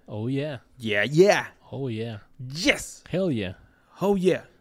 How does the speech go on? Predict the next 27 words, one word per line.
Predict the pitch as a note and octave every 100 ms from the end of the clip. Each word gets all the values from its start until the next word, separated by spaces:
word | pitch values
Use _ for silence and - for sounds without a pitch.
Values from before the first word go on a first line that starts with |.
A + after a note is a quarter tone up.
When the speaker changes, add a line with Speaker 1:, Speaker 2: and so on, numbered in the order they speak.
| _ -
Speaker 1:
Esto | D#3+ - D#3+
es | D#3 D#3+
Reacciones | C#3 B2+ - D3 C3
y | C3+
Comentarios. | C#3+ C3 A#2
Es | B2+
que |
no | B2
supe | B2+ A#2+
qué | -
más | B2
decir, | A#2 - A2 G#2
güey. | D3+
Speaker 2:
Y |
yo. | G#2 A2+
Speaker 1:
<laughs> | C#3 C3+ C3 - - D4 - A#3+ A#3+ - G#3+ - - - - - - - - A3
Bienvenidos | B3 A#3 A3+
a | A3
Reacciones | F#3+ - G#3+ G#3
y | B3+ A#3
Comentarios, | A#3 G#3 G#3 - F3+ F#3 E3+
su | E3
sección | C3+ D#3+ C#3+
favorita | C#3+ C3+ C3+
de | C3 B2+
los | A2+ G#2
viernes, | A#2+ A#2+ A2+ C3 E3